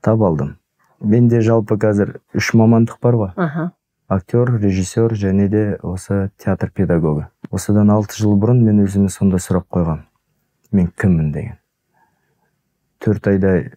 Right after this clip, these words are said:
Speaker 1: осы сұраққа жауап іздеп жүріп, түптің түбінде ұстаздықты таңдадым. Мен оны жар-, за-, жалпы барлық жерде қай бір сұхбат болса, соны айтам.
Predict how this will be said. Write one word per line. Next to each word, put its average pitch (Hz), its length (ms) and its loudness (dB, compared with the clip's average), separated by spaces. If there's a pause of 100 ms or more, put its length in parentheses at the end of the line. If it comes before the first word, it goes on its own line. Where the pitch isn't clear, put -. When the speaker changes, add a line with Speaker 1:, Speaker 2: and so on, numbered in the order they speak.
(140)
Speaker 1:
осы - 400 -6
сұраққа 90 640 -2
жауап 92 420 0
іздеп 92 320 -2
жүріп, 104 220 -2 (200)
түптің 104 320 -2
түбінде 92 360 2 (1040)
ұстаздықты 98 600 -2
таңдадым. 90 540 0 (500)
Мен 120 160 -2
оны 92 180 0
жар-, 98 220 0 (160)
за-, 87 260 -2
жалпы 101 460 0
барлық 110 480 2
жерде 92 240 0
қай 104 240 0
бір 95 160 -2
сұхбат - 400 -4
болса, 110 320 -4
соны 87 300 0
айтам. 87 240 -6